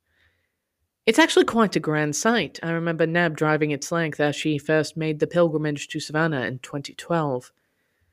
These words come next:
That rusted antique of a city, rising out of the river like a forgotten land.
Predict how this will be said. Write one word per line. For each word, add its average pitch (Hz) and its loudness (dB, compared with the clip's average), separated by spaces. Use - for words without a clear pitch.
That 143 0
rusted 151 0
antique 147 -4
of 143 -6
a 135 -6
city, 151 -2
rising 147 2
out 143 -2
of 143 -10
the 143 -4
river 139 0
like 139 -2
a 135 -8
forgotten 139 -6
land. 143 -6